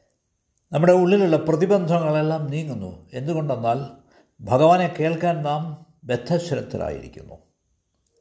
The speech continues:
കാരണം ഈ പ്രബോധനങ്ങൾ, ഈ ടീച്ചിങ്സ് നമ്മുടെ ജീവിതത്തെ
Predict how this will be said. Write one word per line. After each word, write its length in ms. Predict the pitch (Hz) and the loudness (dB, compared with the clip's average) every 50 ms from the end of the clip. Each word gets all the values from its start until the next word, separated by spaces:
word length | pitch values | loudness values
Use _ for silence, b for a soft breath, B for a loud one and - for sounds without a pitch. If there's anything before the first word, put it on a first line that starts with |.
| _ _ - | _ _ 0
കാരണം 360 | 120 131 139 143 151 156 147 120 B B B B B B B B _ - | 0 2 2 2 2 0 0 -2 B B B B B B B B _ -6
ഈ 320 | 120 123 147 170 185 - | 2 4 6 6 6 4
പ്രബോധനങ്ങൾ, 800 | - 160 160 165 185 196 196 143 139 131 135 131 131 131 127 123 | 2 2 2 4 4 4 4 2 0 -2 -2 -4 -4 -6 -6 -6
ഈ 80 | 127 127 123 - | -8 -8 -8 -8
ടീച്ചിങ്സ് 460 | 135 135 135 - 151 139 120 - 113 | -10 -10 -10 -10 -12 -12 -12 -12 -12
നമ്മുടെ 320 | 120 127 135 147 147 151 | -10 -10 -8 -6 -6 -4
ജീവിതത്തെ 420 | 135 127 139 139 135 131 120 127 | -4 -2 -2 -2 -2 -2 -4 -4